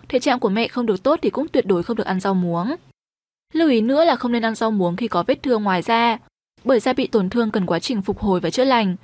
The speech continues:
Việc ăn rau muống sẽ kích thích tế bào gây ra hiện tượng sẹo lồi, trông không đẹp mắt và mất đi tính thẩm mỹ cho các mẹ. Và cuối cùng là không được uống sữa và ăn rau muống cùng lúc.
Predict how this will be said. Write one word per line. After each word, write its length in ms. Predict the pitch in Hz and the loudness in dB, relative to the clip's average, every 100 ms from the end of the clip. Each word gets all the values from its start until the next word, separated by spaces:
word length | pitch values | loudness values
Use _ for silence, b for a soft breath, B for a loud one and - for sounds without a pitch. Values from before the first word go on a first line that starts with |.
| b _ | b _
Việc 160 | 285 - | -2 0
ăn 140 | 277 | 0
rau 140 | 277 | 2
muống 260 | 262 208 180 | 2 2 2
sẽ 120 | 202 | 0
kích 120 | 330 | -2
thích 160 | 349 339 | -2 0
tế 140 | 196 | -2
bào 220 | 180 233 180 | 0 0 0
gây 120 | 196 | -2
ra 140 | 208 | -2
hiện 160 | 214 - | -2 -2
tượng 220 | - 226 | -4 -2
sẹo 220 | - 247 | -2 0
lồi, 340 | 208 202 196 180 b _ _ | 4 4 4 0 b _ _
trông 180 | 320 302 | -2 0
không 160 | 294 | 0
đẹp 140 | 254 196 | 0 0
mắt 220 | 247 330 | -2 -2
và 100 | 196 | -2
mất 160 | 262 | -2
đi 120 | 302 226 | -2 -2
tính 200 | 185 180 | -2 -2
thẩm 200 | 233 165 | -2 -2
mỹ 140 | 220 | -4
cho 140 | 269 | -4
các 100 | 226 | -4
mẹ. 280 | 254 247 247 - _ _ _ _ _ _ _ | -2 -2 -2 -6 _ _ _ _ _ _ _
Và 100 | - | -4
cuối 220 | 262 269 254 | 0 2 2
cùng 240 | 320 311 | 2 2
là 100 | 233 | 2
không 180 | - 254 | 2 -2
được 120 | 233 | 0
uống 160 | 196 180 | -2 0
sữa 240 | - 285 | 0 0
và 60 | - | 2
ăn 140 | 202 | 0
rau 140 | 190 202 | 0 -2
muống 260 | 175 165 | 0 0
cùng 180 | 180 214 | 0 2
lúc. 240 | 196 330 | 2 2